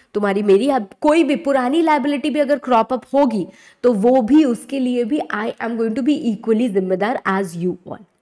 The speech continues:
तो मतलब जो नया या इनकमिंग पार्टनर है, he agrees to be liable for all act, old acts, then he will also be li-, he will be liable for past liabilities also। ठीक है?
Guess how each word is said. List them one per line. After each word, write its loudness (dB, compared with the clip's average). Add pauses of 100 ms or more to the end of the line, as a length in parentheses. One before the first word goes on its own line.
(760)
तो 2
मतलब 2
जो 4
नया 0
या 0
इनकमिंग -2
पार्टनर -2
है, 2
he 6
agrees 4
to 0
be 4
liable 2
for 2
all 2
act, 0
old 4
acts, 0
then -4
he 2
will 6
also 0
be -4
li-, -2
he -2
will -2
be -4
liable -2
for 0 (100)
past 0
liabilities -2 (500)
also। -8 (880)
ठीक -4
है? -8